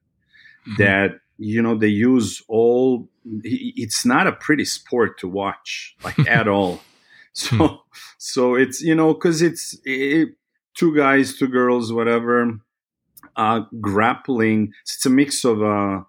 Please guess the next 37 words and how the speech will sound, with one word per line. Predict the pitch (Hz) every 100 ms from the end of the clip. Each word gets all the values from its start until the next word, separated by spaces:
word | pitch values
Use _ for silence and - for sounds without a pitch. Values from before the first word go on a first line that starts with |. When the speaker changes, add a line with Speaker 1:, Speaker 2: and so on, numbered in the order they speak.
| _ _ _
Speaker 2:
you | 120
know, | 110
grappling | 95 113 127 120 - 120 117 110
and | 92 92
judo | 95 117 120 113 117 117 117 110
and, | 95 95 95 95
and, | 104 101 101
Speaker 1:
Mm-hmm. | 98 101 104 101 -
Speaker 2:
uh, | 98 98 98
y-, | 85 117 120
you | 123 117
know, | 120 117
a | 107 113
lot | 131
of | 120
finesse | - 117 107 107 107 -
there, | 113
especially | 107 - 123 139 120
the, | 113 107
the, | 113 107 104 110
the | 110
higher | 101 - 117 123 131 131
the, | 113 107 101 95
the | 107
belts, | 95 110 110 127 -
the | -
more, | 104 104 107 117 120 113 107 - _ _ _ _ 98
uh, | 98
finesse | - - 110 107 113 - 104
and | 98
nuances | 104 104 110 107 98 98 92
and | 95 92
techniques | 98 - 110 110 101 98
are |
just | 92 95 -
incredible. | 98 87 107 104 104 104 98 98 92
And, | 90 92 92